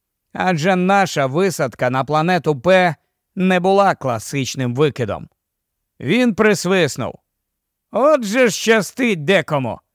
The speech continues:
Як щастить, то щастить». Щастить.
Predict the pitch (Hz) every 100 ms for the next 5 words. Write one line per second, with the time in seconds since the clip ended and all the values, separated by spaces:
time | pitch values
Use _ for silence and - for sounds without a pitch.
0 | _ _ _ - 190 220 - - 185 151
1 | - 254 269 214 - 208 220 - 190 165
2 | - 160 120 - _ _ _ _ _ _
3 | _ - - 165 147 - 160 143 90 -
4 | -